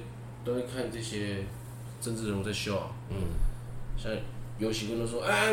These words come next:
Speaker 1: 我以前是这个支持 face，但是这个 case 我不支持。”
Speaker 2: 不支持。
Speaker 1: 对啊，那到底攻他小？
Speaker 2: 哎，就很双标哦，双标开始咯。
Speaker 1: 就是开始，
Speaker 2: 嗯。
Speaker 1: 哎，我两边都不得罪。
Speaker 2: 嗯，双，双标，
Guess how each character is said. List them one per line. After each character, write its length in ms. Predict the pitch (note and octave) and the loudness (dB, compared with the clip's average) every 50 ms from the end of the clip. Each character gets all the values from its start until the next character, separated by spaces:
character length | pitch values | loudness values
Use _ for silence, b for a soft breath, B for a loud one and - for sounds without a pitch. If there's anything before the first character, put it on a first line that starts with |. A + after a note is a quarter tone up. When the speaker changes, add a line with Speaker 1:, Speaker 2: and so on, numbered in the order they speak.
| G3+ G3+ | 10 12
Speaker 1:
我 80 | G#3+ | 12
以 80 | G3 F3 | 12 10
前 220 | E3 D#3+ D#3+ E3 | 8 6 6 4
是 360 | D#3+ E3+ G3+ G3 F#3+ F#3 F3 | 6 8 8 10 10 10 8
这 140 | E3 - F#3 | 6 4 4
个 480 | E3 E3+ D#3 D3 D3 D3 C#3+ C#3 C#3 C#3 | 6 6 8 8 8 8 6 6 4 4
支 180 | C3 D#3 D#3+ | 4 4 4
持 200 | D#3 D3 C3+ C3+ | 4 4 4 4
face， 260 | C3+ C#3 C3+ A#2+ G#2+ G2 | 4 2 2 0 0 -2
但 120 | A#2 A#2 | 0 -2
是 80 | A#2 A#2+ A#2 | -2 -2 -2
这 120 | - B2+ - | -2 -2 -2
个 60 | - - | -2 -2
case 380 | - B2+ A#2 A2 - - G2+ F#2+ - - - G2 | 0 0 2 2 0 0 -2 -4 -6 -8 -8 -6
我 160 | G2 F#2 - - - - - - - - B B B B B B B B B B - - | -6 -6 -6 -8 -8 -10 -10 -10 -10 -10 B B B B B B B B B B -6 -4
不 60 | C3 | -2
支 60 | - | 0
持。” 60 | B2 A#2+ | 2 2
Speaker 2:
不 60 | G#2+ | 4
支 180 | G#2+ A2 A2+ | 4 4 4
持。 140 | A2+ - - E2 D2 D2 D2+ - - - - | 2 2 -2 -2 -4 -4 -6 -6 -10 -8 -6
Speaker 1:
对 80 | - F#2+ | -6 -6
啊， 260 | - - - G2 G#2+ - - - - - - | -6 -6 -6 -6 -6 -6 -8 -8 -10 -8 -6
那 80 | - - | -4 0
到 140 | - C3 A#2 | 2 2 2
底 80 | G#2+ | 2
攻 180 | G2 - G#2 G2+ | 2 2 0 2
他 120 | G2+ G#2 G2+ | 2 0 0
小？ 140 | - - - - - - - | 0 -2 -4 -6 -10 -8 -6
Speaker 2:
哎， 140 | F2+ G2+ G#2+ G#2+ | -6 -4 -4 2
就 280 | - D3+ D#3 C#3 - - - - - - - - - - - - - | 6 8 8 8 8 6 0 -6 -10 -10 -10 -12 -12 -12 -12 -8 -4
很 240 | - B2+ G#2+ - - | -2 0 0 0 0
双 400 | - - - - F#3 F#3 F3+ F3 | -2 0 8 8 8 8 10 10
标 160 | E3+ E3+ E3 D#3+ | 12 12 12 12
哦， 280 | D#3+ E3 E3+ E3+ E3+ - - - | 12 12 12 10 8 4 -2 0
双 240 | - - D3 D3+ D3 | 4 4 6 8 10
标 180 | D3+ D3 D3 | 10 10 10
开 160 | D3 D#3 D3 D3 | 10 10 8 8
始 160 | C#3+ - - | 8 6 6
咯。 120 | - - D#3 | 8 8 10
Speaker 1:
就 60 | D#3 | 8
是 140 | D#3+ D#3+ - - | 8 6 4 4
开 220 | - D#3+ D#3 D#3+ | 4 6 6 8
始， 220 | D3+ C#3 B2+ B2 B2 | 8 6 6 6 8
Speaker 2:
嗯。 20 | |
Speaker 1:
哎， 460 | C#3+ D3 D3 C#3+ A2 F#2 - A2+ A#2+ | 10 10 10 10 8 4 2 4 10
我 100 | C3 C#3 | 12 12
两 180 | C#3+ C3 A#2+ - | 12 12 10 10
边 220 | C#3 C#3 C#3 C#3 | 8 8 8 10
都 280 | C#3 C#3 C#3 C#3+ C#3 C#3 | 10 10 10 10 10 8
不 200 | - G2 F#2+ - | 6 2 2 4
得 160 | - A#2+ A2+ | 4 6 6
罪。 320 | A2 A2+ C3 B2 A2+ G#2 - | 6 8 8 6 6 4 2
Speaker 2:
嗯， 40 | - - | -2 -6
双， 220 | - - B2 A2+ - | -2 0 2 2 2
双 120 | - - | 2 2
标， 380 | A2 A2 G#2 G#2+ G#2+ G#2+ - | 4 4 6 6 6 4 2